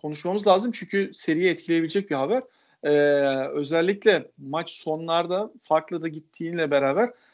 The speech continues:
taraftarın da böyle bir reaksiyonuyla beraber bir sert pozisyon oldu.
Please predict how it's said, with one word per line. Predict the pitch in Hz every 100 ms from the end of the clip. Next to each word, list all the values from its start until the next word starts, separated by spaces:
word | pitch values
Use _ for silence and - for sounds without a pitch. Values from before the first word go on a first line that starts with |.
| _
taraftarın | - 147 151 151 175 196
da | 180
böyle | 151 147
bir | 143 139 - -
reaksiyonuyla | 151 151 - 185 170
beraber | 156 156 214 254 _ _ - - - - _
bir | - 135 180 240
sert | - 233 226 -
pozisyon | 180 - 196
oldu. | 156 123 117